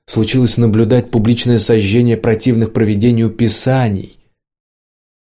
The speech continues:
Действо было жутковатое. С палачом в балахоне, с настоящим эшафотом, столбом и костром. Вот только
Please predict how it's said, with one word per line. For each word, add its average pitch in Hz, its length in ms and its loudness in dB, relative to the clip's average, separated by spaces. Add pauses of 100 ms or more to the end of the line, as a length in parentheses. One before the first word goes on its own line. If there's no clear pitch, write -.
(120)
Действо 101 640 0
было 95 280 2
жутковатое. 95 1000 -4 (640)
С - 120 -8
палачом 101 580 0
в 87 100 -8
балахоне, 101 800 -2 (360)
с - 120 -10
настоящим 110 720 -2
эшафотом, 117 840 -4 (400)
столбом 117 600 2
и 120 160 -4
костром. 120 720 0 (640)
Вот 101 320 -6
только 110 640 0